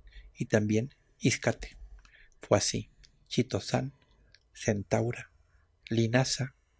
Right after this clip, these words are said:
aceite de linaza, iscate. Una de cada una se toman antes de cada alimento.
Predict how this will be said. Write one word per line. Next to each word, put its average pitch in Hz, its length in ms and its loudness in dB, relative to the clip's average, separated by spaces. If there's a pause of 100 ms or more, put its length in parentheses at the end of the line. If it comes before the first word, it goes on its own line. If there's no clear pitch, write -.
(120)
aceite 147 360 2
de 104 80 4
linaza, 104 420 -4 (1120)
iscate. - 640 0 (960)
Una 117 180 4
de 110 120 2
cada 117 200 4
una 123 140 2
se - 80 -12
toman 107 300 0
antes 107 260 -4
de - 100 -2
cada 104 220 0
alimento. 117 440 -4